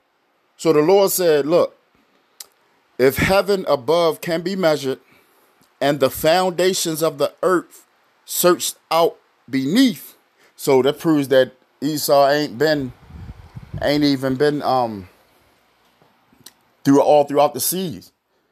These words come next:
you know? I know me and brothers was talking, we were saying that how it was, uh, still other lands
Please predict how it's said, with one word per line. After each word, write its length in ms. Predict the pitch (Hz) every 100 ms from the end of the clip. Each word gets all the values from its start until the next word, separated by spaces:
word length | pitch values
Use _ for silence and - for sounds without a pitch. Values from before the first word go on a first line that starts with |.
| _ -
you 120 | 110
know? 320 | 117 123 151 _ _ _ _ -
I 80 |
know 160 | 123 123
me 120 | 131
and 280 | 123 113 -
brothers 300 | 127 127 110
was 120 | 107
talking, 360 | - 147 151 113
we 80 | 120
were 80 | 113
saying 320 | 143 139 127
that 240 | 110 - _ _ _ _ _
how 180 | 123 110
it 40 |
was, 220 | 123 117
uh, 180 | 90 98
still 380 | 90 - 147 135
other 220 | 127 117
lands 680 | 107 127 156 147 123 110 -